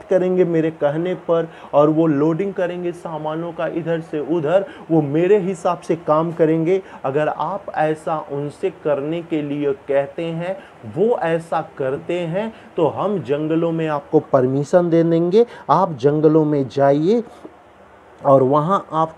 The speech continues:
खेती करवा-, वहाँ आप जो काम करना हो, fruits वगैरह बीनना हो, कीजिए, सब कुछ करिए, लेकिन आप पेड़ों को cut नहीं कर सकते।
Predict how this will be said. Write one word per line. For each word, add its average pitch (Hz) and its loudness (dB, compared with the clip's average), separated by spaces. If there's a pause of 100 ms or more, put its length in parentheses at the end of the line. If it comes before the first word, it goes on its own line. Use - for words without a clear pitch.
खेती 139 2
करवा-, 170 2
वहाँ 156 0
आप 160 -2
जो 139 2
काम 160 2
करना 156 0
हो, 160 2
fruits 151 -2
वगैरह 151 2
बीनना 147 -2
हो, 151 4
कीजिए, 147 0
सब - 0
कुछ 170 0
करिए, 180 0 (260)
लेकिन 147 0
आप 139 -6
पेड़ों 156 -2
को 165 -2
cut 240 -6
नहीं 131 -8
कर - -8
सकते। - -18